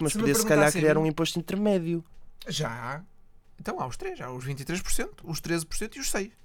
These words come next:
Speaker 2: Se calhar a tourada e os festivais de verão até deveriam estar nos vinte e três por cento.
Speaker 1: Sim. Não, também não me é mal nenhum.
Speaker 2: Ah pá, eu acho, eh,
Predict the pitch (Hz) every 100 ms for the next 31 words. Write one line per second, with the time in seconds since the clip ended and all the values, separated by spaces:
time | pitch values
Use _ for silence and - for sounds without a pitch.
0 | - _ _ _ - - - 175 170 190
1 | 185 151 139 147 196 - - - 151 -
2 | - 143 135 131 160 196 202 143 147 170
3 | 190 190 190 180 - 226 - - 175 190
4 | _ - 339 - _ 143 131 127 131 120
5 | 110 110 110 113 160 180 175 190 143 117
6 | 180 208 202 180 170 - -